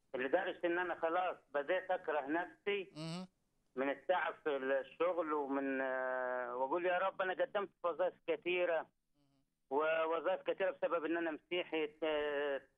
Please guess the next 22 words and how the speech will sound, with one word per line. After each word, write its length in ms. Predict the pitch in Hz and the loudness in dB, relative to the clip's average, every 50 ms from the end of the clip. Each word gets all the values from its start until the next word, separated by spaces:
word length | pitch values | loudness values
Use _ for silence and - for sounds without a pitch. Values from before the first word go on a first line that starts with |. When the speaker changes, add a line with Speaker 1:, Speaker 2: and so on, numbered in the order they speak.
| - - | -6 -6
Speaker 1:
اتنفرت 600 | 127 - - - 127 - 175 180 180 - - 147 | -6 -4 -2 -4 -2 0 0 0 -2 -2 -4 0
منها، 380 | 139 151 165 175 175 160 147 | 0 2 0 0 0 0 0
رغم 200 | 151 147 147 147 151 | 0 0 0 0 0
إني 200 | 151 151 147 147 | 0 0 0 0
يعني 320 | 143 135 135 139 139 139 | 0 -2 -2 -2 -4 -2
جاوبت 360 | 131 139 147 160 - - - | 0 0 0 0 -2 -6 -12
كويس 420 | 139 - - 156 156 160 160 139 - | -8 -2 0 0 2 2 0 -2 -4
في 100 | - - | -6 -8
الامتحانات 880 | 131 127 117 - 113 110 - 131 127 131 143 151 151 151 147 139 - _ _ _ _ _ _ _ _ _ _ _ _ _ _ _ - | -8 -6 -4 -4 -6 -4 -4 -4 -2 -2 -2 0 0 -2 -2 -4 -6 _ _ _ _ _ _ _ _ _ _ _ _ _ _ _ -2
ومريت 1400 | 127 131 135 139 139 143 143 143 143 143 143 143 139 135 - - _ _ _ _ _ _ - - 143 170 202 175 | 0 2 2 2 2 2 0 0 0 0 -2 -2 -4 -4 -6 -10 _ _ _ _ _ _ -4 -2 0 0 0 -2
بظروف 340 | 156 170 170 165 196 180 - - - | -2 -2 -2 0 -2 -2 -2 -2 0
صعبة". 460 | 196 180 156 143 120 127 120 113 - _ _ _ _ _ - | 0 0 0 -2 -2 -2 -4 -4 -4 _ _ _ _ _ -18
Speaker 2:
مهم. 260 | 147 143 139 143 143 - _ _ _ _ _ - | -18 -16 -16 -18 -20 -20 _ _ _ _ _ -6
Speaker 1:
ومش 260 | 143 135 160 165 - 180 | -2 0 0 2 2 0
عارف 240 | 165 220 233 - | 0 0 0 0
ربنا 680 | 196 208 220 214 - 214 196 190 190 190 185 185 185 180 | 0 0 0 0 0 0 0 0 0 0 0 0 0 0
م-، 540 | 180 180 180 175 175 175 175 175 170 170 165 | 0 0 0 0 0 0 0 0 0 0 -2
مرتب 440 | 160 175 - - - 214 175 165 180 | -2 -2 -4 -4 -4 -6 -6 -2 -2
ليه 380 | 196 208 208 190 165 147 139 _ - - | 0 0 2 0 0 -2 -6 _ -4 -2
إن 240 | 143 147 151 151 | 0 2 2 2
كان 240 | 143 - 165 165 165 | 2 2 0 0 2
بيرفض 360 | 160 165 156 - 196 202 190 | 0 0 0 2 0 2 4